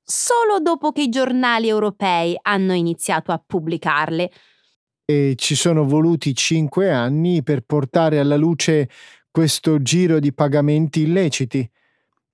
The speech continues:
Speaker 2: Va bene, e ora che cosa succederà? Le persone che hanno accettato queste tangenti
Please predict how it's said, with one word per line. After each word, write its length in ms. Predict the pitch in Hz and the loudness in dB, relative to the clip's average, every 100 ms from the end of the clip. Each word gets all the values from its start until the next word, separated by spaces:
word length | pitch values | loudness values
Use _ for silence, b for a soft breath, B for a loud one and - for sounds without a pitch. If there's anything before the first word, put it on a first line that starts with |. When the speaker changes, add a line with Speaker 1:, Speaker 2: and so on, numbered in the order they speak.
| _ - | _ -4
Speaker 2:
Va 180 | 151 | 0
bene, 340 | 147 147 139 - | 2 2 0 -2
e 400 | - - 180 165 | -8 -6 0 2
ora 300 | 170 185 190 | 4 2 2
che 180 | 170 147 | 0 0
cosa 240 | 160 143 | 0 0
succederà? 680 | 139 131 - 123 117 107 101 - _ _ _ _ _ | -2 -2 -2 -2 -2 -4 -6 -12 _ _ _ _ _
Le 200 | - 139 | -4 -2
persone 480 | 127 139 - 180 165 | 0 -2 0 2 2
che 140 | - | 0
hanno 260 | 147 143 135 | 0 2 0
accettato 600 | 123 - 135 - 151 139 | 0 -2 -2 0 0 0
queste 380 | 120 135 - 139 | -2 -4 -2 -4
tangenti 680 | 139 156 143 143 147 165 139 | 0 0 2 0 2 0 0